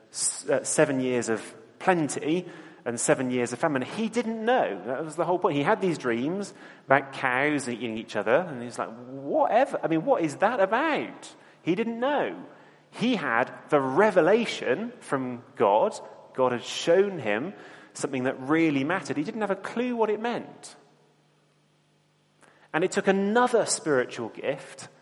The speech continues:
which Joseph had, to say, "Well, what that means is there's gonna be seven years of plenty and seven years of famine. That's what it means."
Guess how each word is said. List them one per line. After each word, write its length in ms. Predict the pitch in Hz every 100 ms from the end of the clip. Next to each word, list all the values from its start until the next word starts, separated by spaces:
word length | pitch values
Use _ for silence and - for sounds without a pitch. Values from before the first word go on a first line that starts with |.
| _ -
which 420 | 139 139 - - - -
Joseph 600 | - 196 208 143 107 -
had, 480 | - 85 101 185 - - _ _ _ _ _ -
to 120 | 127
say, 520 | - 104 92 101 143 143 - - _ -
"Well, 120 | 131
what 160 | 180 202
that 200 | - 147
means 520 | 113 95 104 151 151 -
is 120 | 131
there's 220 | 139 131
gonna 160 | 135 123
be 140 | 120
seven 340 | - 117 104 101
years 220 | 101 101
of 100 | -
plenty 340 | 98 92 110
and 120 | 113
seven 260 | 110 101 110
years 220 | 113 113
of 80 | 127
famine. 320 | - 120 95
That's 260 | 113 - -
what 260 | 113 - - - - - _ _ _ _ _ _ _ -
it 140 | 135 175
means." 640 | 190 107 - - -